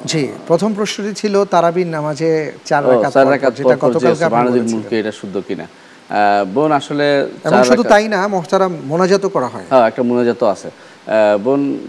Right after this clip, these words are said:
Speaker 2: তারাবির নামাজের মাঝখানে চার রাকাত পড়ার পরে ইমাম সাহেবরা যে সুবহানাজিল মুলকে ওয়াল মালাকুতে বলে লম্বা একটা দোয়া পড়েন। এরপর তে-,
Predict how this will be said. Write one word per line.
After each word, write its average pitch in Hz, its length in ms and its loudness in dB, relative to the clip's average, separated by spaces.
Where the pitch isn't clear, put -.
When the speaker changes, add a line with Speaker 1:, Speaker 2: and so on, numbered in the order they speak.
Speaker 2:
তারাবির 135 320 2
নামাজের 131 420 0
মাঝখানে 110 720 -4
চার 110 180 -2
রাকাত 98 380 -2
পড়ার 110 220 0
পরে 101 320 -2
ইমাম 101 280 -8
সাহেবরা 107 360 -4
যে 95 260 -4
সুবহানাজিল 104 440 -8
মুলকে 104 280 -8
ওয়াল 104 180 0
মালাকুতে 98 480 -8
বলে 107 160 -8
লম্বা 123 300 0
একটা 123 160 -6
দোয়া 107 260 -2
পড়েন। 98 260 -6
এরপর 131 360 -4
তে-, 135 80 -2